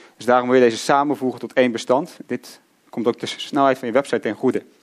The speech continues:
Ehm, dan is er nog het debuggen van TypeScript so-, eh, door middel van source maps. Het is heel mooi dat we nu TypeScript kunnen schrijven en dat er JavaScript uitkomt. Maar uiteindelijk, als je een breakpoint in je browser zet,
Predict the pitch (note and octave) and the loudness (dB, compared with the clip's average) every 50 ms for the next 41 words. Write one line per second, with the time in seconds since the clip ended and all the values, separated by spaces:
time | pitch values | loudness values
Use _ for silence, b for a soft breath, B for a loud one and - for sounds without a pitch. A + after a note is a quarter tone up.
0 | _ _ _ _ _ _ _ _ _ _ _ _ _ _ _ _ _ _ _ _ | _ _ _ _ _ _ _ _ _ _ _ _ _ _ _ _ _ _ _ _
1 | _ _ b b b b b b b b b b b b b b b b - - | _ _ b b b b b b b b b b b b b b b b -2 0
2 | C#3 C#3 D3 D#3 E3+ F3 F3 F3 F3+ D#3+ C#3+ A#2+ A#2 D#3+ F#3+ F#3+ E3+ F3 D#3 D3+ | 2 2 4 2 2 2 2 0 0 0 -2 -2 -2 -2 0 2 2 2 2 0
3 | C3+ - C3 A2+ - - F3+ F3 - - - - B2+ A#2+ - - - - _ - | -2 -2 -4 -2 0 0 0 0 -2 -4 -6 -8 -8 -6 -8 -10 -12 -12 _ -20
4 | - D3+ D3 - - B2+ B2 A2+ A#2+ C3+ C#3+ C3+ C3+ B2+ - - C#3+ C3 B2 - | -20 -20 -20 -14 -10 -8 -6 -2 0 0 2 0 0 -4 -4 0 0 0 0 0
5 | A#2 G2+ G2 - - - - - _ B B B B B B B - A#2+ A#2 C3+ | -2 -6 -6 -6 -8 -10 -12 -16 _ B B B B B B B -4 -2 0 2
6 | D#3 F3 F3+ F3 F3+ F3+ E3+ C#3+ C#3+ C3 C3+ C3+ C3+ B2+ C3+ - D3+ E3+ - - | 2 2 4 4 4 4 4 4 2 2 2 0 0 2 0 -2 -2 -2 -4 -6
7 | - C#3+ - - - - C3+ A#2 A2 G#2+ - - C#3+ C#3+ C#3+ D3 D#3 D#3 F3 E3+ | -6 -6 -6 -6 -4 -2 -2 -2 -2 -4 -4 -2 0 2 2 2 0 -2 -2 -2
8 | D3 C3 - B2 B2 C#3 C#3+ D3+ D3 - - A#2 - B2 B2 A#2+ A2+ - - - | -2 0 0 2 2 2 2 0 -2 -4 -8 -10 -4 0 0 0 0 -2 -6 -10
9 | G#2+ C3 C#3+ - - _ _ _ - - - - _ - B2 A#2 A#2 E3 D#3+ D3+ | -8 -8 -10 -14 -18 _ _ _ -20 -20 -20 -20 _ -2 -2 0 2 2 0 2
10 | D3+ C#3+ C#3 - - B2+ A2 A2 C3+ D3 D#3+ D#3 - - D3 B2+ B2 B2 - C#3 | 2 0 -2 -2 -2 -2 0 2 2 2 2 2 2 2 2 2 2 0 -2 -2
11 | B2 A#2 G2+ A#2+ C3+ D3 E3+ D#3+ C3 A2+ A2+ A2 G#2 A#2+ - - - | 0 0 0 0 0 0 0 -2 -4 -2 0 0 0 0 -2 -8 -20